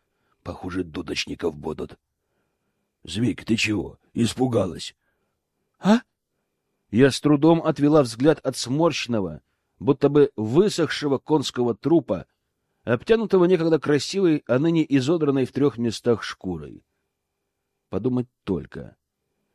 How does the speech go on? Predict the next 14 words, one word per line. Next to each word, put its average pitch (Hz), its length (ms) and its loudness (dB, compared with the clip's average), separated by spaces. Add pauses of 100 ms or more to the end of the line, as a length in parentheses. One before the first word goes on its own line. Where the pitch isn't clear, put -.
(240)
А 95 100 -8
я 110 140 0
ведь 120 180 -2
их 117 140 0
даже 131 280 0
не 139 200 2
почуяла, 127 760 0
более 117 380 2
того, 98 380 -2 (260)
туман 135 480 2
даже 120 260 0
меня 127 240 -2
заставил 127 540 -2
обмануться. 123 800 -4